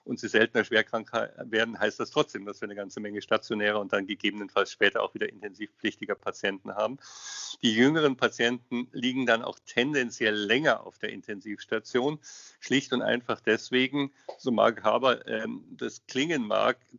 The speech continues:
dass die sehr alten Patienten doch in einer erheblichen Anzahl der Fälle an der Erkrankung versterben, wohingegen die nicht ganz so alten Patienten möglicherweise eine längere Intensivbehandlung benötigen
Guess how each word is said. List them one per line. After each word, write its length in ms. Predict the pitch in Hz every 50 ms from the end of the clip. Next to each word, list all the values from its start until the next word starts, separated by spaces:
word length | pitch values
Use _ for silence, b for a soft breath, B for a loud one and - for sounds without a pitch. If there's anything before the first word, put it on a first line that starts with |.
| _ - - _ _
dass 300 | _ - 127 120 - -
die 120 | - 110
sehr 300 | - - 120 117 110 104
alten 340 | 107 123 151 156 _ - 135
Patienten 840 | - - 113 - - - 107 110 117 117 - _ - 120 117 113 - B B B B B B -
doch 280 | 127 123 - - _ _ _ _ _ -
in 260 | 127 120 117 117 -
einer 400 | - 123 113 110 110 110 113 - _ _ _ _ _ _ _ _ -
erheblichen 500 | 127 98 107 127 143 - 127 - 123 117
Anzahl 420 | 110 107 110 - - 117 107 101
der 100 | 107 101
Fälle 440 | - - 107 107 104 113 - - -
an 140 | 113 113 110
der 120 | 110 107
Erkrankung 560 | 107 98 _ - 110 107 110 - - 107 101
versterben, 720 | - - 95 - - - 95 98 110 127 143 156 147 135
wohingegen 600 | 117 113 110 117 113 104 117 113 110 117 110 98
die 320 | - - 104 101 104 104 - b b b b b b
nicht 220 | 123 120 - -
ganz 300 | - - 107 123 151 -
so 100 | - 127
alten 240 | - 113 113 - 123
Patienten 480 | - 117 104 - - 113 110 104 110 107
möglicherweise 640 | 107 107 - 110 101 - 113 104 104 107 104 113 110
eine 140 | 107 101 101
längere 400 | 95 101 110 113 131 127 110 113
Intensivbehandlung 1000 | 110 110 - - 104 92 - 123 117 - _ - 104 95 104 107 101 107 101
benötigen 640 | - 107 90 92 98 107 120 - - 104 113 131 131